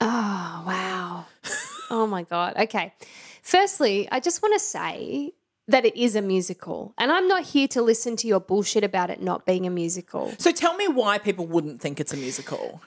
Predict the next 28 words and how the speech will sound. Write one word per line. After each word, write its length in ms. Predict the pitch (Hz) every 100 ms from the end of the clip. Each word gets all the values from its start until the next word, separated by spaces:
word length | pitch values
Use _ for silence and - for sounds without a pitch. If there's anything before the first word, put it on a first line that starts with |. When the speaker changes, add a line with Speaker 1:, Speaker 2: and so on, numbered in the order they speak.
| -
Speaker 1:
Because 520 | 294 - 302 302 - -
it 100 | - 269
is, 360 | 262 220 - - _ -
it's 180 | -
rarely 460 | 208 214 220 226 254
staged, 880 | 226 - 190 170 180 311 330 - - - _ _ _ _
and 100 | 233
when 140 | 247 247
it 140 | -
is 160 | 269 302
Speaker 2:
Okay. 100 | -
Speaker 1:
staged, 560 | 226 180 170 208 - -
it's 160 | 247
staged 680 | - - 233 240 254 190 - _ -
as 240 | 233 233
more 380 | 226 226 220 220
of 160 | 208 190
a 240 | 196 190
moved 560 | 196 208 214 214 - -
concert. 920 | - 196 190 - 175 - - - - _ _ _ -
Speaker 2:
Okay. 440 | 175 170 135 98 73 _ _ _ _ _ _ _
Speaker 1:
However, 600 | - 233 226 240 180 - -
I 240 | 202 262
believe 840 | 294 254 190 160 170 208 220 - - _ _ -
that 100 | 208
a 60 | 202
musical 680 | 220 233 247 - 254 240 233
is 580 | 202 190 185 - -